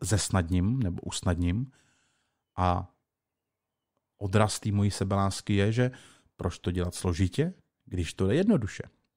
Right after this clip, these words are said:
A to je právě ta sebeláska. Takže i tu sebelásku je potřeba takhle v sobě najít.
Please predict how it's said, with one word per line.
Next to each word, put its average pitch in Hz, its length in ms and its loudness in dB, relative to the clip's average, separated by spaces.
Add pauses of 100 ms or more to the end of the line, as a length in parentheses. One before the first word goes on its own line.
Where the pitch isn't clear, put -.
(560)
A - 80 -2
to - 120 0
je 123 80 4
právě 85 320 -4
ta 87 100 -6
sebeláska. - 600 -6 (420)
Takže 98 220 0
i 127 100 0
tu 135 120 -2
sebelásku 113 520 0
je 117 60 0
potřeba 107 400 -2
takhle 104 260 -2
v - 60 -6
sobě 107 220 0
najít. 92 340 0